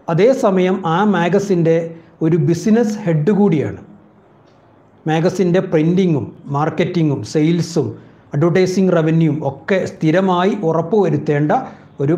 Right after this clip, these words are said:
പ്രധാനപ്പെട്ട ചുമതല വഹിക്കുന്ന വ്യക്തിയാണ് മാനേജിംഗ് എഡിറ്റർ. അദ്ദേഹം ഒരു ബിസിനസ് ടീമിൻ്റെ ഹെഡ് കൂടിയാണ്. അദ്ദേഹത്തിൻ്റെ കീഴിൽ ധാരാളം ബിസിനസ് എക്സിക്യൂട്ടീവുമാരും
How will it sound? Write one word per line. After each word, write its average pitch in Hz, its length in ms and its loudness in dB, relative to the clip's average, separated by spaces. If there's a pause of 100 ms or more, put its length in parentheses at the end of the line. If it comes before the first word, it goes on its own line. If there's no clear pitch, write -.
പ്രധാനപ്പെട്ട 160 600 -2 (140)
ചുമതല 143 400 -2 (400)
വഹിക്കുന്ന 127 440 -2 (180)
വ്യക്തിയാണ് 139 520 -2 (200)
മാനേജിംഗ് 127 560 -6
എഡിറ്റർ. 113 320 -10 (2500)
അദ്ദേഹം 247 280 4
ഒരു 240 100 4 (160)
ബിസിനസ് 247 440 0 (160)
ടീമിൻ്റെ 233 540 4
ഹെഡ് 185 300 2
കൂടിയാണ്. 156 380 2 (260)
അദ്ദേഹത്തിൻ്റെ 175 440 0
കീഴിൽ 175 260 2 (640)
ധാരാളം 170 460 2 (460)
ബിസിനസ് 190 420 0
എക്സിക്യൂട്ടീവുമാരും 165 840 0